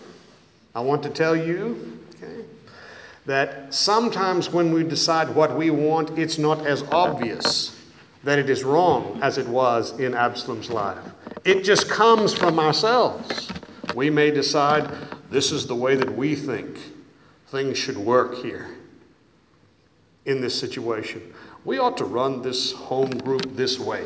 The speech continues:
for example. Okay? This is the way I like things done. Understand?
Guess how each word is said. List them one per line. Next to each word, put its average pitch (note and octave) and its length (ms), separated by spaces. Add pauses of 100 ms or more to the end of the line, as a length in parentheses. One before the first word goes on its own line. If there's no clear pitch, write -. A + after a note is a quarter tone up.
(140)
for B2 200
example. G#2 500 (1200)
Okay? A#2+ 180 (260)
This - 180
is A3+ 120
the G#3+ 80
way G3 280
I F#3 260
like D#3+ 400
things C#3 380
done. - 360 (1700)
Understand? D3 540